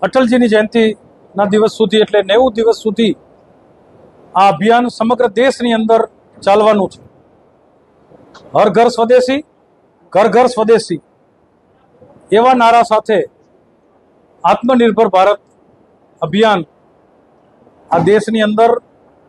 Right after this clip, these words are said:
પ્રત્યેક જિલ્લાની અંદર, પ્રત્યેક ગામની અંદર અને ઘર ઘર સુધી પહોંચાડવા માટે ભારતીય જનતા પાર્ટી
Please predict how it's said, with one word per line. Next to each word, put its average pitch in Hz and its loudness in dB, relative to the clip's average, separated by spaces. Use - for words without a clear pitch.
પ્રત્યેક 285 0
જિલ્લાની 233 2
અંદર, 226 0
પ્રત્યેક 269 -2
ગામની 214 0
અંદર 220 2
અને 233 -4
ઘર 247 0
ઘર 247 0
સુધી 220 -4
પહોંચાડવા 220 0
માટે 208 0
ભારતીય 180 0
જનતા 202 0
પાર્ટી 202 -2